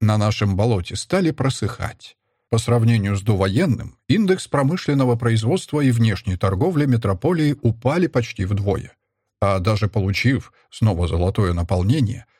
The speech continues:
фунт стерлингов упал более чем втрое. Реприватизация промышленности, казалось, должна была оживить экономическую жизнь,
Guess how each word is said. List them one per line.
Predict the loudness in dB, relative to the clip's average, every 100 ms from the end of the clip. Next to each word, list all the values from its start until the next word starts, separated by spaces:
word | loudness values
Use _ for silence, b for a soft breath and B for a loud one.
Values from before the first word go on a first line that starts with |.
| _
фунт | -2 0 0
стерлингов | -2 0 2 0 2 0 -2 0
упал | 0 2 2
более | 2 0 2 0 0
чем | -2 -4
втрое. | -2 0 0 -4 -18 _ _ _ _ -2
Реприватизация | 0 2 2 0 0 0 2 0 0 -2
промышленности, | 2 0 2 0 0 2 2 0 -2
казалось, | 2 2 4 2 -2 -6 b b
должна | 0 2 2 0
была | 2 2
оживить | 2 2 2 0 -2
экономическую | -2 -2 -2 -2 -4 0 0
жизнь, | 2 0 0